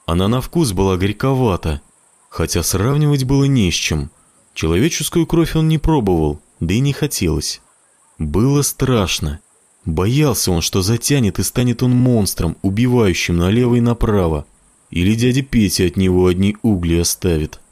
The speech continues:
В любом случае парня всё устраивало. Иногда ночью он тайком сбегал из избы,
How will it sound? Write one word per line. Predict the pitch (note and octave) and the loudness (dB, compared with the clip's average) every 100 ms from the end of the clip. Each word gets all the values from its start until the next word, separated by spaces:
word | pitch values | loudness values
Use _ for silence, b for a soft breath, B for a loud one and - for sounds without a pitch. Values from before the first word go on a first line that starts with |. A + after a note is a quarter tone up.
| _ _ _ - | _ _ _ -6
В | D#2+ | -2
любом | E2 D#2+ D3+ | 0 0 0
случае | D3+ - F3 - D#3 | -2 -2 -2 -2 0
парня | D3 C3 C3 | 0 0 0
всё | A#2 C3+ | 0 0
устраивало. | B2+ - A2+ G#2 F2+ D#2 D2+ D2 - _ _ _ _ - | 0 -2 0 2 2 0 -2 -4 -10 _ _ _ _ -4
Иногда | F2 G2 C3+ E3+ G#3+ | 0 0 0 0 0
ночью | C3+ F#2 F2+ - D#2+ | 2 0 0 -2 0
он | G#2+ | 0
тайком | C#3 E3 E3+ F3 A2+ | 0 -2 0 0 -2
сбегал | F2 F2+ F#2+ F2+ | -4 -2 2 2
из | F#2 | 2
избы, | B2+ C3 F#2 D#2 | 0 -2 -2 -4